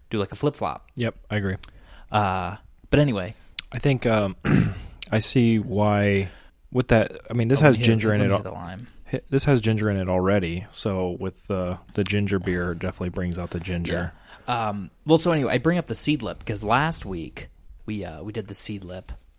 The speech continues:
Speaker 1: Just very, just very middle. It just got hidden in what you mixed it with.
Speaker 2: Yeah,
Speaker 1: But
Speaker 2: hundred percent.
Speaker 1: this, I taste the ginger beer up front for sure.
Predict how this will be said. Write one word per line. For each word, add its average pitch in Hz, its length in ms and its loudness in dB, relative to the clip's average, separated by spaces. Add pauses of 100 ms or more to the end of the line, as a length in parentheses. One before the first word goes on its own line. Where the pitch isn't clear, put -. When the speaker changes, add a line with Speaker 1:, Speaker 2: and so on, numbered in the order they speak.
Speaker 1:
Just 135 180 -2
very, 175 640 -2
just 123 200 -4
very 127 380 2
middle. 98 640 -6 (320)
It 131 380 -2
just 135 240 -2
got 123 160 -2
hidden 156 480 4
in 117 180 -4
what 113 180 -2
you 107 100 -2
mixed 98 400 -6
it 117 100 -4
with. 156 420 -6 (220)
Speaker 2:
Yeah, 98 220 2 (500)
Speaker 1:
But 123 80 -2
Speaker 2:
hundred 107 120 0
percent. 160 260 4
Speaker 1:
this, - 440 -4 (340)
I 110 100 -6
taste - 380 -4
the 120 60 -2
ginger 123 340 0
beer 127 400 2
up - 180 -4
front 117 280 2
for - 160 -2
sure. - 400 -2